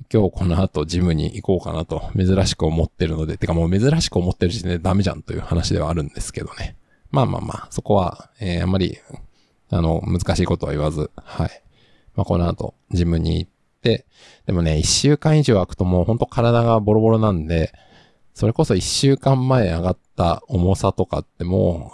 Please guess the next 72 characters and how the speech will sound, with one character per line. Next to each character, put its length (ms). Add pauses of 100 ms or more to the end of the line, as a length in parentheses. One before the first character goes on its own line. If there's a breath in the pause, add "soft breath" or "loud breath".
う 40
上 60
が 120
ん 220
な 100
い 40
ん 120
じ 80
ゃ 40
な 120
い 80
み 160
た 140
い 40
な 100
気 200
が 100
今 260
日 60
は 160
し 80
て 80
ま 160
す。 300
し 80
か 80
も 100
も 200
う 80
今 100
日 40
は 60
夜 240
で 140
結 220
構 100
疲 280
れ 120
て 120
る 100
の 140
で、 280 (440 soft breath)
ま 60
あ、 40
ダ 120
メ 140
な 100
ん 80
じ 80
ゃ 60
な 80
い 60
か 100
な 100
と 100
い 40
う 40
気 140
は 80
す 140
る 100
ん 80
で 80
す 100
け 140
ど、 300
ま 80
あ、 20
で 80
も 160
そ 160
の、 220